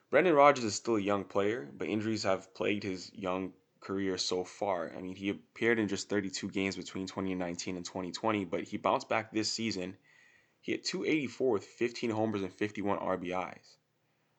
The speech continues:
And, I mean, he finished the year on quite a tear, hitting two ninety-six with ten bombs after the All-Star break. So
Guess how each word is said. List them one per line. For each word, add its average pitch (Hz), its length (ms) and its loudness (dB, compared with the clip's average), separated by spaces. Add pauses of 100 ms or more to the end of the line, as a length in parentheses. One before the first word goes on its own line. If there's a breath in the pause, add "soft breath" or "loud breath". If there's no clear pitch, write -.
(200)
And, 95 420 -2 (480)
I - 60 -2
mean, 104 120 0
he 101 60 -4
finished 135 400 0
the 104 80 0
year 110 180 6
on 95 120 4
quite 107 260 4
a 87 100 -2 (240)
tear, 92 420 -2 (120)
hitting 98 180 -6
two - 180 -2
ninety-six 107 380 2
with 90 160 -8
ten 98 260 0
bombs 92 320 4
after 90 180 -2
the 85 80 0
All-Star 92 420 0
break. - 280 -10
So - 220 -6